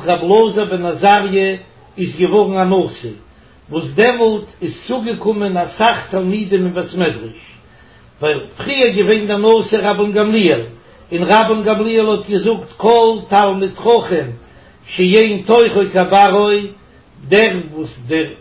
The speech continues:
פנימי איז, און נישט ווי דער חיצוני איז, אל יכניס לבית מדרש, זאל נישט אריינגיין אין בית מדרש. אבער דעמאלט,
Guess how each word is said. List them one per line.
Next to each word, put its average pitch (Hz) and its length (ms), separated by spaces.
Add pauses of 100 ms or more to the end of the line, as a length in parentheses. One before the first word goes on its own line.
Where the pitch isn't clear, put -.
(220)
פנימי 208 560
איז, 151 160
און 180 100
נישט 202 220
ווי 185 100
דער 185 140
חיצוני 214 600
איז, 202 200 (960)
אל 220 280 (140)
יכניס 208 580
לבית 202 320
מדרש, 165 500
זאל 175 100
נישט 208 280
אריינגיין 196 460
אין 180 80
בית 180 180
מדרש. 147 480 (720)
אבער 165 260
דעמאלט, 233 580